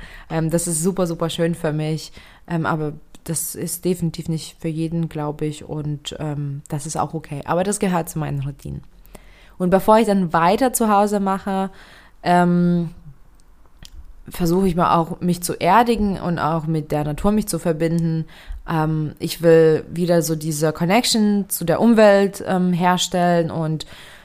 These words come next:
deswegen nehme ich mir dann Zeit, ähm, einfach in der Natur zu sein. Entweder gehe ich wandern oder ich fahre einfach raus mit meinem Hund und bleibe irgendwo im, im Wald mal eine Weile,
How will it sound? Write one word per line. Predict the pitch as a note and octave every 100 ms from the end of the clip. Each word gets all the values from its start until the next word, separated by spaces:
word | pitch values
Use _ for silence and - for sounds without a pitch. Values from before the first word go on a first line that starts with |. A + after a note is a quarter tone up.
| - - -
deswegen | F3 - E3+ E3 E3+ E3 D#3+ F3
nehme | E3+ E3+
ich | E3+
mir | D#3+
dann | D#3 D3+
Zeit, | A3 A3 A3 G#3+ - - -
ähm, | F3 E3+ E3 E3 - _ _ _ _ _ -
einfach | F3 F3 E3+ D#3+ - - -
in | F3
der | E3 D3+
Natur | D3 F3 E3+
zu | F3 D#3+
sein. | D#3 D3 D3+ D3+ - - -
Entweder | D#3+ D#3 D3+
gehe | D3
ich | D3 -
wandern | G3 G3 F3+ E3+ E3+ E3+
oder | D3 D3 - C#2+ - - - _
ich | - - - -
fahre | - D#3+ D#3+
einfach | D#3+ D3+ D#3 E3
raus | F#3 F#3 F3+
mit | E3+ D#3
meinem | D#3+ D#3 D#3+
Hund | G3+ G3+ F3+
und | E3 D3+
bleibe | F3+ G3+ F#3+
irgendwo | E3+ F3 E3 E3 E3
im, | D#3+
im | - E3 G#3
Wald | A#3+ A#3 A#3
mal | F#3+ E3+
eine | E3 D#3+
Weile, | E3 E3 E3 E3